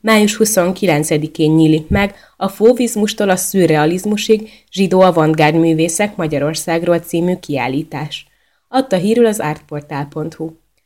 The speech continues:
A Zsidó Történeti Múzeum a hollandiai zsidóság életét rendkívül gazdag anyaggal bemutató állandó kiállítása mellett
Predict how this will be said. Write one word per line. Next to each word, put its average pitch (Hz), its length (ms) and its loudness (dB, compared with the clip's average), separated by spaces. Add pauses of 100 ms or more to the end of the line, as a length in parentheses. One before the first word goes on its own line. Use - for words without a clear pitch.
(320)
A 180 100 -2
Zsidó 185 320 2
Történeti 170 640 0
Múzeum 175 520 4
a 226 80 2
hollandiai 156 720 2
zsidóság 156 680 -2
életét 165 480 0
rendkívül 160 640 0
gazdag 156 420 -2
anyaggal 151 460 0
bemutató 156 640 -2
állandó 156 520 0
kiállítása 147 840 -2
mellett 185 460 0